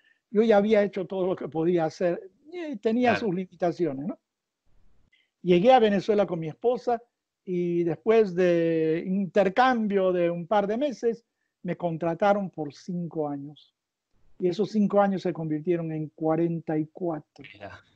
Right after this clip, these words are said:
Speaker 2: <laughs>
Speaker 1: Yo ejercí en, en Venezuela cuarenta y cuatro años. Pero en Venezuela mi ejercicio de rabino era totalmente diferente al de Nueva York, porque yo tenía que atender muchas cosas.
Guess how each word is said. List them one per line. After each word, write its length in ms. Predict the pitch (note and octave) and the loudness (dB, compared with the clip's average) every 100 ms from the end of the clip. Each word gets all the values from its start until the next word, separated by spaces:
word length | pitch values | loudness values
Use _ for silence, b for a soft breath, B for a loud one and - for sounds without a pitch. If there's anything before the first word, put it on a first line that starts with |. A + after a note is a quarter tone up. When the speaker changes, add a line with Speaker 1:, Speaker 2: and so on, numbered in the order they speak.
| _ - | _ -10
Speaker 2:
<laughs> 200 | C#3+ - | -10 -4
Speaker 1:
Yo 160 | E3 E3+ | 0 0
ejercí 480 | D#3 E3 - A3 G#3+ | 2 0 0 2 2
en, 320 | F#3 F3 F3 _ - | 2 0 -4 _ -10
en 200 | E3+ D#3 | -6 -2
Venezuela 720 | D#3 D#3 D3+ - F3+ F3+ F3+ _ _ _ | 0 0 -4 -2 0 2 0 _ _ _
cuarenta 480 | - E3 D#3 D3+ D3+ | -2 0 0 -2 -4
y 60 | D3 | -4
cuatro 480 | C#3+ C#3 C#3 C#3+ C3+ | -6 -8 -8 -8 -8
años. 380 | C3 C3+ - _ b b b | -6 -8 -12 _ b b b
Pero 180 | - G#3 | 2 4
en 100 | G3+ | 6
Venezuela 520 | G3+ G3 F3 C4 A#3 | 4 2 2 2 4
mi 140 | F#3+ F#3+ | 2 0
ejercicio 520 | F3 E3+ - F#3 G3+ | 0 -2 -2 -2 2
de 80 | E3+ | 2
rabino 340 | E3+ E3+ E3+ | 2 0 0
era 160 | D#3+ D#3+ | -2 -2
totalmente 600 | E3 D#3 E3 D#3+ D#3+ D3+ | -4 -2 -2 -2 -4 -4
diferente 500 | C#3+ D3+ D3+ D#3 D3 | -2 -2 -2 -2 -2
al 100 | C#3 | -2
de 100 | C#3 | -2
Nueva 260 | C#3 C#3 C#3 | 0 0 0
York, 240 | E3 - B B B B | 0 -2 B B B B
porque 200 | - E3 | 0 2
yo 140 | F3+ A3+ | 6 6
tenía 300 | A#3 B3 A3+ | 6 4 4
que 100 | A#3 | 2
atender 380 | F#3+ G#3+ A3 G#3+ | 2 2 4 2
muchas 340 | A3+ G#3+ A3 - | 0 -4 -6 -6
cosas. 640 | - A3+ - - C#3 - | 2 2 2 -8 -16 -20